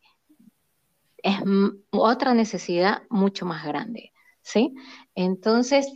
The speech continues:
tomarlo como un, como algo secundario, como una disciplina secundaria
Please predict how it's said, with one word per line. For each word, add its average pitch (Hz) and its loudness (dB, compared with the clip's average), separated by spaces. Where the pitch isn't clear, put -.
tomarlo 247 4
como 190 4
un, 247 4
como 190 2
algo 247 4
secundario, 214 2
como 202 2
una 208 4
disciplina 208 0
secundaria 202 0